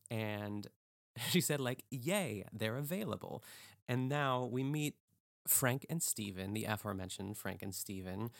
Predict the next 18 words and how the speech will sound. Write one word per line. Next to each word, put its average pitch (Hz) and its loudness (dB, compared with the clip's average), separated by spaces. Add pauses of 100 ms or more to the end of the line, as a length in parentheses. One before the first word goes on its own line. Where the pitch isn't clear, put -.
(320)
Uh, 131 4
we 139 2
see 170 2
them 143 2
chopping 131 -2
up 107 -4
potatoes, 151 -2
some 113 0
Brussels 117 -2
sprouts, 113 0
some 104 0
leeks, - 0 (360)
and 120 2
then 110 2
rinsing 110 2
some 101 -2
string 123 2
beans. 95 -4